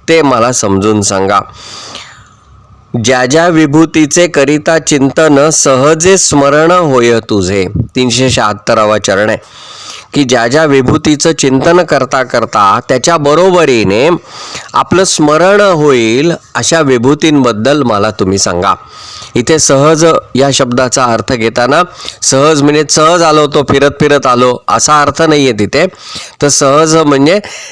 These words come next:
त्या विभूतींचं चिंतन करता करता त्याच्यातल्या तुमचं स्मरण आपोआप होईल ते, त्याच्या बरोबरीने होईल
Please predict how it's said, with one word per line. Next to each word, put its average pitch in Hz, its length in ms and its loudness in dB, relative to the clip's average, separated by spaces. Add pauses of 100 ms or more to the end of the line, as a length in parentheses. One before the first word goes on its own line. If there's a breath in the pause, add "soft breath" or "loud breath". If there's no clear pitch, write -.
(160 loud breath)
त्या 151 140 0
विभूतींचं 165 800 2
चिंतन 170 540 0
करता 151 420 -2
करता 156 460 -2 (280)
त्याच्यातल्या 147 560 0 (100)
तुमचं 139 360 0
स्मरण 139 500 0
आपोआप 160 640 0
होईल 143 300 0 (180)
ते, 135 120 0 (380 loud breath)
त्याच्या 143 260 0
बरोबरीने 139 640 2
होईल 139 400 2